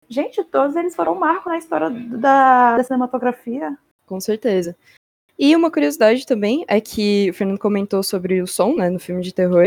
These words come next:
Speaker 2: e a gente tem o primeiro filme de terror com som, na verdade, é, chama O Terror, é de mil novecentos e vinte e oito, mas como ele era um drama, ficou sendo realmente O Drácula, de mil novecentos e trinta e um.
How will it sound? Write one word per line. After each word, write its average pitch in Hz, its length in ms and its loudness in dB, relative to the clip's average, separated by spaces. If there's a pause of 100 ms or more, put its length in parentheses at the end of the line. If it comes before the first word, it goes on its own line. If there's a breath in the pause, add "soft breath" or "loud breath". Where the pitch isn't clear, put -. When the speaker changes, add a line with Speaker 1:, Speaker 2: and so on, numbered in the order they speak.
(140)
Speaker 2:
e 208 240 2
a 208 60 6
gente 214 260 -2
tem 220 300 0
o 208 100 -6
primeiro 226 360 2
filme 254 180 0
de 233 80 -6
terror 220 260 4
com 247 240 -2
som, 233 280 0
na 233 120 0
verdade, 202 680 0 (240)
é, 180 240 6
chama 190 320 0
O 202 40 2
Terror, 190 600 2
é 165 80 2
de 165 100 -4
mil 180 100 -2
novecentos 185 400 -6
e 185 60 -10
vinte 180 220 -10
e 185 80 -2
oito, 202 340 2 (480)
mas 202 140 -2
como 233 180 4
ele 226 80 6
era 226 140 6
um 226 100 0
drama, 208 400 4
ficou 220 240 -2
sendo 214 300 0
realmente 226 420 2
O 269 80 6
Drácula, 214 560 2
de 185 100 -10
mil 190 120 -4
novecentos 196 400 -8
e 190 40 -20
trinta 202 300 -6
e 214 100 0
um. 156 140 -6